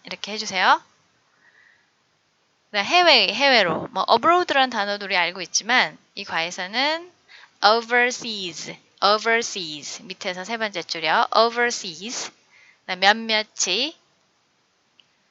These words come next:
several. 두 번째 줄, 위에서 두 번째 줄, several. 발음에 주의하시고요. 다음, 어,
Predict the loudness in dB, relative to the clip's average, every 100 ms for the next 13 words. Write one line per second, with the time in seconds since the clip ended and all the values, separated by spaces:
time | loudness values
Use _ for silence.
0 | -14 -2 0 2 2 2 -2 _ _ _
1 | _ _ _ _ _ -10 -8 -8 -8 -6
2 | -2 -2 -2 -8 _ -4 -4 -4 -8 -10
3 | -10 -10 -10 -8 -2 4 4 4 2 4
4 | 6 4 -4 _ _ _ _ _ _ _
5 | _ _ _ -14 -14 -10 -6 -4 -6 -4
6 | -2 -2 -2 -4 -6 -14 -14 _ -20 -20
7 | -20 -20 -4 0 2 2 0 -4 _ _
8 | _ _ _ _ -2 2 2 2 2